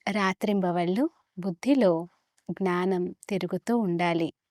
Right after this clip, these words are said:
వరదానము, ఆల్మైటీ తండ్రి యొక్క అథారిటీతో, అనగా సర్వశక్తివంతుడైన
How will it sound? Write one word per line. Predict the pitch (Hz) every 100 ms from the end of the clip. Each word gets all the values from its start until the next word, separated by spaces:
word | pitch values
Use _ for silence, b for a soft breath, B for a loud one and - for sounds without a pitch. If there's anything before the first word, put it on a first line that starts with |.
| _ _ _ _ _ _ _ _ -
వరదానము, | 190 175 170 170 170 175 269 - _ _ _ _ _ _ _ _ _ -
ఆల్మైటీ | 220 240 285 302 302 294 277 - _ _
తండ్రి | 208 175 185 208
యొక్క | 202 - - 185 175 - _ _
అథారిటీతో, | 196 - 185 170 180 - 262 - 156 - _ _ _ _ _ _ -
అనగా | 175 165 233 320 _ _ _ _ -
సర్వశక్తివంతుడైన | - 220 226 302 349 - 254 _ 311 247 202 190 196 185 180 180 170